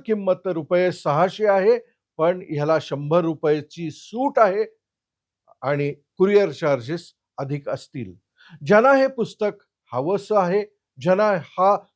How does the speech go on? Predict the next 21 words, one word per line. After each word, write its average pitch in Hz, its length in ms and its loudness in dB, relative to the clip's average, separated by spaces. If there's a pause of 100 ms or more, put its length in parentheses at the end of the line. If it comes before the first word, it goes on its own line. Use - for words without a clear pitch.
(180)
खजिना 175 440 0 (220)
मिळवावासा 180 760 4
वाटतो 170 400 -4
आहे, 143 260 -6
त्यांनी 180 640 -6 (340)
डिस्क्रिप्शनमध्ये 190 920 -2
मी 170 180 -2
त्याचा 151 380 -2
तपशील 220 500 -6
दिलेला 208 340 2
आहे, 226 220 4
तो - 560 -2
वाचून 165 420 -2
ते - 360 -10 (120)
ऑर्डर 143 420 -2
करावं, 160 500 0 (260)
म्हणजे 151 300 -4
तुमच्या 175 420 -2
हातात 165 380 -2 (140)
असणार 160 440 -4
आहे 156 280 4